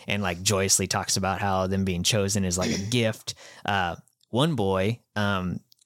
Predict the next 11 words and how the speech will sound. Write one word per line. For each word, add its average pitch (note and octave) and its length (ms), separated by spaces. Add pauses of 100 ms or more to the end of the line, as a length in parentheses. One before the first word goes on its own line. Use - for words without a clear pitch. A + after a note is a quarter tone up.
looks - 440
super G2+ 280
sickly G2 600
and F#2 80
is F2 120
coughing. B2+ 720
And G2 160
so G#2 160
Minos A2+ 280
says, G2+ 400
uh, F#2+ 260